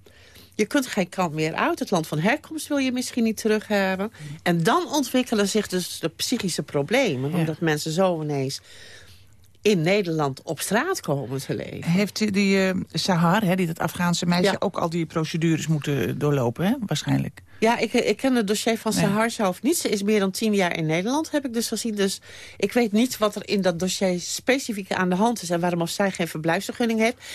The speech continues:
Speaker 1: Ik heb daar wel ideeën over, maar omdat ik het dossier niet ken,
Speaker 2: Nee.
Speaker 1: wil ik dat gewoon niet hardop zeggen.
Speaker 2: Nee.
Speaker 1: Maar dat meisje heeft dus nu een asielvergunning gekregen.
Speaker 2: Ja, we gaan even naar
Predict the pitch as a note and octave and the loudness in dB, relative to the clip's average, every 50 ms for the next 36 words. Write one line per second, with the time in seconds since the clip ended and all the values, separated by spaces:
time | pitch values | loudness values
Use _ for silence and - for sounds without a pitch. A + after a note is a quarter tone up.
0 | - - - - G#3 - B3+ - - G#3 F#3 G3 F#3+ - - E3+ D#3 C#3+ D3+ C#3+ | -14 -8 -2 -2 0 0 0 2 2 2 2 2 2 2 2 -2 0 0 2 2
1 | C#3+ D#3 F3+ G3+ A3 - F#3+ G3+ G#3 - C4 A3 G3+ F#3 E3+ F3+ F3 F#3 F3+ - | 2 0 0 0 0 0 0 0 0 0 0 0 2 2 0 0 0 -2 -2 -2
2 | F#3+ F3 E3+ F3 - - G#3 G3 F3 D#3+ - - F#3 F3+ F#3+ F#3 F#3+ F#3 C#3+ F3 | -2 -2 -2 -2 0 2 2 2 2 0 0 0 0 2 2 2 2 2 0 -2
3 | D#3+ - - F#3+ F3 E3 D#3+ D3+ E3 D#3+ D#3 - C#3 C#3 - - - D#3 F3+ G#3 | -6 -4 -2 -2 0 0 -2 -2 -2 -4 -4 -4 -8 -10 -6 -2 0 0 0 0
4 | - D#4 F#4 D4 F#3 F3+ D#3 - - - - - - - - F3+ F3 E3 D#3 C#3+ | 0 0 0 2 2 0 0 -2 -4 -12 -20 -20 -14 -6 -2 0 2 2 0 0
5 | C#3 E3 F3+ F3+ - - F3+ D#3 D3 - - F#3 E3+ E3+ E3 D#3 D3+ D#3 D#3 - | -2 -4 -4 -4 0 0 0 0 0 -2 -2 -2 0 0 0 0 0 -4 -4 0
6 | - G3+ B3+ B3 C#3+ C3+ A2+ D2+ D3+ - - G3+ G3 - - G3 - G#3+ G3+ G3 | 2 2 2 2 2 0 0 -2 -4 0 0 0 0 0 -4 -4 -2 0 0 0
7 | G3 F#3+ - - F#3 - - G#3 G3+ G#3 G#3+ A3 A3 - B3 - F3+ D#3+ - - | -2 -4 -6 -10 -8 -2 0 0 2 2 0 -4 -4 -6 -2 0 0 0 0 -2
8 | - G3 G#3 A3 A#3 G#3+ A3 G#3 G#3 G#3 G3+ - | 0 2 2 4 2 2 2 2 2 2 0 0